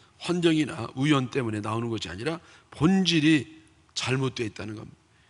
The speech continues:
그 안에 죄가 있어요. 여러분, 사람의 그 구성 요소가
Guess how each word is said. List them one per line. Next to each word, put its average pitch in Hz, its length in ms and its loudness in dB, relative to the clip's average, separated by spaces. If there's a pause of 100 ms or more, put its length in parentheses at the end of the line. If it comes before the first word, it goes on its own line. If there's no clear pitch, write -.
그 208 180 -4
안에 160 720 -2 (460)
죄가 185 640 -2 (220)
있어요. 98 500 -4 (460)
여러분, 165 200 4
사람의 160 560 -2
그 123 120 -6
구성 143 400 0
요소가 135 520 -4